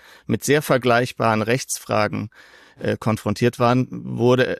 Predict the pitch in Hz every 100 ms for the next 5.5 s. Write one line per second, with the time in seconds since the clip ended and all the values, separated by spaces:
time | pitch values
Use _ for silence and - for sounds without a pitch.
0 | - 120 127 127 120 - 107 - 120 117
1 | 113 110 104 - 110 104 101 104 95 95
2 | - 101 - 98 104 95 117 - - -
3 | - - - - _ _ - 107 127 117
4 | 120 117 117 113 104 123 120 117 - 107
5 | 113 - 110 104